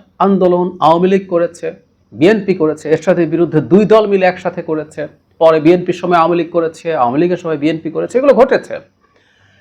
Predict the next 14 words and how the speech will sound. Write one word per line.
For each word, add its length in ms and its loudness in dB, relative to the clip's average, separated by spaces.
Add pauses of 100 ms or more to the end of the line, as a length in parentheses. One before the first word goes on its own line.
(720)
একটা 400 -2
জিনিস 220 2
কি 200 -4
আমরা 120 2
খেয়াল 360 -2
করেছি, 340 -2
যখনই 420 0
কোনো 180 0 (160)
বিরোধী 380 4
দল 300 2 (280)
সরকারের 600 -2
বিরুদ্ধে 460 -8 (140)
আন্দোলন 400 -2
করছে, 420 -16